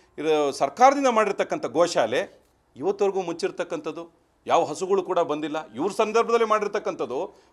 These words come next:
ಹೊಸನಗರದಲ್ಲಿ ಆ-, ಆವಾಗಿನ ಶಾಸಕರಾಗಿರ್ತಕ್ಕಂಥ, ಆ, ಅರ್ತಾಳ್ ಹಾಲಪ್ಪನವ್ರು ಮಾಡಿದ್ಮೇಲೆ ಇವತ್ತವರೆಗೂ ಕೂಡ ಆ ಗೋಶಾಲೆಯನ್ನು ತೆಗೆದಿಲ್ಲ. ಯಾಕೆ ಅಂತ ಕೇಳಿದ್ರೆ, ಯಾರೂ ಗೋ ತೊಗೊಂಬಂದು ಅಲ್ಲಿ ಬಿಟ್ಟಿಲ್ಲ ಅಂತಕ್ಕಂಥದ್ದನ್ನು ಕೂಡ ಹೇಳಿ, ಹೇಳಿದ್ದಾರೆ.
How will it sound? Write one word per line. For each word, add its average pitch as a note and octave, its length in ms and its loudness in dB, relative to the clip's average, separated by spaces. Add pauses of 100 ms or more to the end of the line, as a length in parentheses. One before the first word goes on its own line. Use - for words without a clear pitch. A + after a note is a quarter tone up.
ಹೊಸನಗರದಲ್ಲಿ G3 800 0
ಆ-, E3 280 4
ಆವಾಗಿನ F3 260 0 (400)
ಶಾಸಕರಾಗಿರ್ತಕ್ಕಂಥ, E3 1000 0 (580)
ಆ, B2 240 0
ಅರ್ತಾಳ್ F#3 300 4
ಹಾಲಪ್ಪನವ್ರು G3+ 460 4
ಮಾಡಿದ್ಮೇಲೆ B2+ 640 -4 (880)
ಇವತ್ತವರೆಗೂ A3+ 500 4
ಕೂಡ G#3+ 180 0
ಆ G3+ 140 6
ಗೋಶಾಲೆಯನ್ನು G3+ 580 0
ತೆಗೆದಿಲ್ಲ. F#3+ 320 -2
ಯಾಕೆ F#3+ 260 4
ಅಂತ G3 140 -4
ಕೇಳಿದ್ರೆ, F#3+ 360 -2
ಯಾರೂ G3 360 6
ಗೋ F#3+ 180 4
ತೊಗೊಂಬಂದು F#3+ 420 -2
ಅಲ್ಲಿ D3+ 120 -2
ಬಿಟ್ಟಿಲ್ಲ F3 360 -4
ಅಂತಕ್ಕಂಥದ್ದನ್ನು C3 720 -6
ಕೂಡ D#3+ 160 -6 (500)
ಹೇಳಿ, C3+ 340 0
ಹೇಳಿದ್ದಾರೆ. F#2+ 600 -6